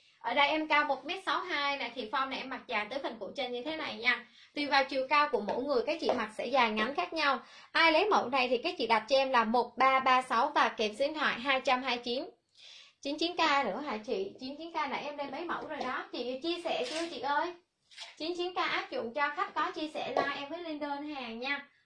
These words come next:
Không chia sẻ thì em không có chốt được á chị. Rồi bây giờ đầm em đang mặc, chị nào lấy đặt liền mã này các chị ghi cho em là D A một ba ba sáu và kèm số điện thoại.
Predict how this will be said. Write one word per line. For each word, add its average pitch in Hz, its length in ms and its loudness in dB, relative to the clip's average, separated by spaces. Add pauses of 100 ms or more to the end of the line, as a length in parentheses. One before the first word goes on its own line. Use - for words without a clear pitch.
Không 294 180 -6
chia 294 200 -4
sẻ - 180 -8
thì 254 120 -4
em 269 200 -8
không 294 140 -8
có 349 160 -10
chốt 381 160 -10
được 262 220 -6
á 339 140 -8
chị. 247 140 -2 (460)
Rồi 269 220 4
bây 320 180 -4
giờ 285 140 0
đầm 262 180 2
em 302 160 -4
đang 311 160 0
mặc, 262 200 -2
chị 233 120 -4
nào 226 180 -2
lấy 269 160 0
đặt 277 180 -4
liền 247 280 0
mã 214 200 -2
này 302 180 -2
các 349 120 -8
chị 277 160 -4
ghi 285 240 -2
cho 302 60 -4
em 277 180 0
là 240 360 2 (320)
D 269 100 4 (280)
A 302 300 6
một 277 360 2
ba 285 400 6 (160)
ba 277 340 6
sáu 285 320 6
và 254 200 4
kèm 220 180 0
số 320 120 -4
điện 330 100 -4
thoại. 254 240 2